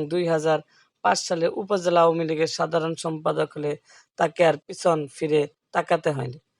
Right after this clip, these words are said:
সর্বশেষে দলীয় প্রতীক নিয়ে পৌরসভার মেয়র নির্বাচিত হন। তিনি জমি দখল, চাঁদাবাজি, নিয়োগ বাণিজ্য করে শত শত কোটি টাকার মালিক হয়েছেন। মুক্তাগাছা শহরে কয়েক কোটি টাকা ব্যয়ে নির্মাণ করেছেন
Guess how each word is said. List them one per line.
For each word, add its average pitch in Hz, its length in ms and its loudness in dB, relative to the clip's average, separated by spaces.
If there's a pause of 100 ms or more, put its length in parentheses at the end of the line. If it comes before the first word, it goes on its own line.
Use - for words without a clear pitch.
(260)
সর্বশেষে 180 680 -2
দলীয় 180 360 2
প্রতীক 185 400 -6
নিয়ে 160 220 -2
পৌরসভার 185 760 -6 (140)
মেয়র 165 280 -2
নির্বাচিত 147 640 -6
হন। 135 120 -10 (600)
তিনি 170 180 -2
জমি 170 300 2
দখল, 175 340 0 (240)
চাঁদাবাজি, 175 600 2
নিয়োগ 175 420 -2
বাণিজ্য 175 480 0
করে 143 220 -2 (420)
শত 190 280 0
শত 190 260 -2
কোটি 185 280 -2
টাকার 175 320 2
মালিক 170 380 2
হয়েছেন। 127 340 -8 (500)
মুক্তাগাছা 185 580 -4
শহরে 185 400 4 (580)
কয়েক 196 240 6 (120)
কোটি 196 240 -4
টাকা 185 340 2
ব্যয়ে 175 300 4
নির্মাণ 185 480 2
করেছেন 170 460 -2